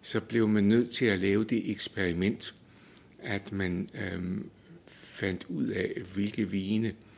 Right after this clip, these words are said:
der internationalt set kunne laves særlig godt i Danmark. Og man kunne for eksempel tænke sig, at det var isvine, som ville kunne laves godt, fordi vi har et, øh, koldt, øh, klima. Man kunne også tænke sig, at det var hvidvine.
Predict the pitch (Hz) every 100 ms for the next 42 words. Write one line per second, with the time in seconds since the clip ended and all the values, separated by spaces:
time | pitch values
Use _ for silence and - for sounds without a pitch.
0 | - - - 104 104 120 120 104 92 92
1 | 101 95 92 - - 113 87 - - 95
2 | 87 87 92 101 - - - - 104 104
3 | 104 104 92 - - - - 85 92 95
4 | - - - - - - - - - -
5 | - 92 95 120 127 127 107 - 107 90
6 | 110 104 - 98 95 98 95 92 131 -
7 | - 90 82 80 - - - - - 95
8 | 87 87 82 80 98 87 85 85 85 87
9 | 87 - - - 98 90 85 92 76 -
10 | - - - - - 90 - 87 82 -
11 | 98 - - - 101 95 110 123 - -
12 | - - - - - - - 104 95 107
13 | 110 117 113 107 101 92 90 104 120 95
14 | 80 76